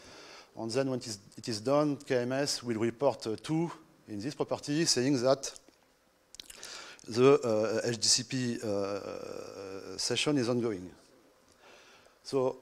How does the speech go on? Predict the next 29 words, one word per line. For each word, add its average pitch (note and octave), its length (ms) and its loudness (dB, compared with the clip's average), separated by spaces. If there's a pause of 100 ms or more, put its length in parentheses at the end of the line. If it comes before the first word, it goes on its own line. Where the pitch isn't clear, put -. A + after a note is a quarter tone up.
(140)
it B2+ 100 -10
is A#2+ 60 -2
not B2 260 0
really B2 200 -2
secure D#3+ 340 10
because C3+ 420 4 (600)
at A2+ 240 -4
any C3 200 0
time D3+ 300 6
you B2+ 80 -2
can B2 400 0
ask B2 340 4 (1400)
K A2+ 140 0
M G#2+ 80 -2
S C#3+ 460 0
to B2+ 240 -2 (100)
write A2+ 240 4
zero. F#2+ 240 -2 (440)
And - 100 -18
so A2+ 240 -2 (580)
on G2+ 140 -10
the, F2+ 200 -8 (500)
the A2+ 60 -6
trusted A#2+ 400 -2
application A#2+ 560 2
will A2+ 100 2
not A2+ 160 2
be A#2 100 -2
aware. G2 280 0